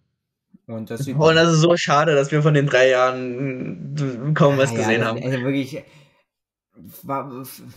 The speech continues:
Speaker 1: hm, finde ich auch. Aber ja, prinzipiell, das würde halt vielleicht das Budget sprengen einfach.
Speaker 2: Ja, kann sein. Kann gut sein.
Speaker 1: Ja.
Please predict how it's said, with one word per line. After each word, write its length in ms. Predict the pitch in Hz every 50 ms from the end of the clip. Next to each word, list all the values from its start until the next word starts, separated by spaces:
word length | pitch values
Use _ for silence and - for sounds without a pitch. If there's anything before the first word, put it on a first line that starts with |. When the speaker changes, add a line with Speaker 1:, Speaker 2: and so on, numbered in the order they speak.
| - _
Speaker 1:
hm, 260 | 131 120 113 110 98 - _ _ _ 117 - - -
finde 200 | - 127 127 113
ich 120 | - 87
auch. 260 | 95 98 90 - - _ _ _ _ _ _ _ _ _ _ -
Aber 180 | 120 139 147
ja, 420 | 147 147 170 185 180 156 117 107 92 78 90 - - _ _ _ -
prinzipiell, 680 | - 143 143 143 147 127 - 127 123 139 156 165 156
das 460 | - 131 117 - - - - - _ _
würde 220 | - 101 98 95 95
halt 160 | 101 107 -
vielleicht 260 | - 107 104 98 -
das 60 | - -
Budget 320 | - 113 107 - 127 127 123
sprengen 340 | - - 107 98 92 92 92
einfach. 400 | 92 92 - - 92 90 87 - _ _ _ _ _ _ _ _ _ _ _ _ _ _ _ _
Speaker 2:
Ja, 340 | - 117 120 120 120 123 123
kann 200 | - - 104 101
sein. 300 | 104 104 104 107 117 - _ _ _ _ _ _ _ _ _ _ _ _ _ _ _ _ _ _ _ _ _ _ _ 147 151
Kann 200 | - 135 123 117
gut 140 | 110 104 -
sein. 200 | 95 98 101 101
Speaker 1:
Ja. 260 | 98 98 104 110